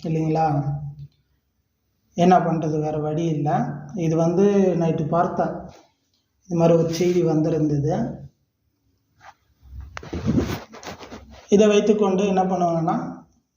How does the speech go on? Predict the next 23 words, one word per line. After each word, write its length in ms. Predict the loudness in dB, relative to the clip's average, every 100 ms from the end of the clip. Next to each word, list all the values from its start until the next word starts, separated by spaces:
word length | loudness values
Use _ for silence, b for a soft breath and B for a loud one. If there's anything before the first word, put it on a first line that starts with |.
| -8
வேறு 300 | 0 2 4
ஒரு 160 | 4
மாதிரி 380 | 4 2 2 2
வந்து 640 | 2 2 2 2 0 -2 -10 _ _ _ _ _ _ _ _ _ _ _
நமது 580 | 2 4 4 4 0 -4 -10 -10
மை 180 | -4 -2
வி 160 | 0 -2
த்ரீ 180 | -2 -4
ஆர்ட்ஸ் 260 | -4 -4
நிறுவனத்தை 580 | -2 0 0 -2 -2 -2
தப்பு 200 | -2 -2
தப்பா 240 | -2 0 -2
பேசுவாங்க 800 | 0 -2 0 -2 0 -2 -2 -6 -12 -18 _ -6
இல்லைங்களா? 640 | 0 2 2 2 2 0 -2 -8 -12 -14 -14 -12 -12 -14 -18 _ _ _ _ B B B _
எம் 220 | 2 6
டி 460 | 8 6 4 -2 -10 -16 -20 _ _ _ _ -6
உள்ள 220 | 0 4
இருக்கும்போது 840 | 4 4 2 2 2 0 -2 -4
இது 160 | -4 -2
மாதிரி 220 | 0 0
பிரச்சனைகள்லாம் 400 | 0 -2 0 0
வந்துச்சுன்னா 640 | 2 2 2 -2 -2 -4 -2
கண்டிப்பா 680 | -2 -2 -2 -2 -4 -12